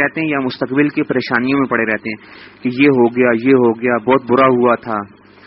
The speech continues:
اللہ کے دوست جو ہیں، نہ ان کو ماضی کی کسی بات کے اوپر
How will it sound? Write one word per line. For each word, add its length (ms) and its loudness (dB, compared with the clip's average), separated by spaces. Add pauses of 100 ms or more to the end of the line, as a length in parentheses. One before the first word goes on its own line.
(180)
اللہ 340 0
کے 160 -2
دوست 320 2
جو 140 0
ہیں، 80 -4
نہ 220 -4
ان 80 -4
کو 140 -2
ماضی 340 -2
کی 120 -6
کسی 340 -4
بات 320 -2
کے 60 -4
اوپر 300 -2